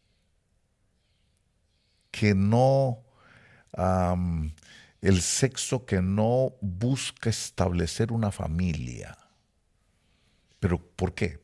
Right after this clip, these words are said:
Porque lo que quiere Dios es una familia. Por eso los hijos de Dios buscamos una familia.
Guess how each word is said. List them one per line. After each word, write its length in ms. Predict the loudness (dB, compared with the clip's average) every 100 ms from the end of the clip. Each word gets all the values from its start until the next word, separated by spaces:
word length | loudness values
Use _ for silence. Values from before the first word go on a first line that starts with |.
| -4
Porque 300 | -4 0 0
lo 180 | 0 -2
que 120 | -6
quiere 340 | 0 2 4
Dios 300 | 2 -2 -2
es 160 | -6 -4
una 220 | -4 -4
familia. 640 | -4 -2 -2 -2 -4 -8 -14 _ _ _ _ _
Por 100 | 2
eso 180 | 2 2
los 280 | -2 -2 -4
hijos 320 | -6 -6 -6
de 140 | -4
Dios 440 | -4 -4 -6 -10 -18 _ _ -12
buscamos 460 | -10 -4 -4 -4 -8
una 160 | -10
familia. 560 | -12 -12 -12 -14 -20